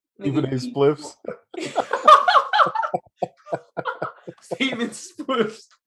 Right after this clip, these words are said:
Speaker 2: It's not
Speaker 1: I
Speaker 2: even,
Speaker 1: like
Speaker 2: it's
Speaker 1: that.
Speaker 2: not
Speaker 1: I
Speaker 2: even
Speaker 1: like that.
Speaker 2: Stephen A. Smith no more. It's Stephen A. Spliff.
Speaker 1: Yeah, I like that on him, bro. That's a great nickname.
Speaker 2: <laughs>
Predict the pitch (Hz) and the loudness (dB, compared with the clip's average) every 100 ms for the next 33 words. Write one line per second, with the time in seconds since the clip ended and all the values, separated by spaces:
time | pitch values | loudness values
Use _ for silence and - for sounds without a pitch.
0 | _ _ _ _ _ _ - - - - | _ _ _ _ _ _ -20 -18 -16 -2
1 | 277 - - 247 127 127 - 131 123 262 | 2 2 2 0 0 -2 -2 2 4 6
2 | 123 123 220 220 214 143 226 226 208 196 | 4 4 2 0 -2 -4 -4 -2 -2 -2
3 | - 220 214 - 190 160 139 - - _ | -4 -4 -4 -6 -8 -4 -4 -4 -14 _
4 | 156 147 - 214 214 202 185 151 - - | -8 -8 -4 -4 0 0 0 -2 -12 -2
5 | 208 139 - _ _ 131 127 117 113 123 | -2 -2 -8 _ _ -2 2 2 2 2
6 | 123 117 120 117 117 113 110 113 120 - | 2 2 0 0 -2 -4 -6 -6 -8 -12
7 | _ _ _ _ - 127 123 117 117 117 | _ _ _ _ -8 -6 -4 -2 -2 -2
8 | 113 110 113 113 110 110 _ _ _ - | -6 -8 -6 -4 -6 -10 _ _ _ -18
9 | - - - | -16 -12 -14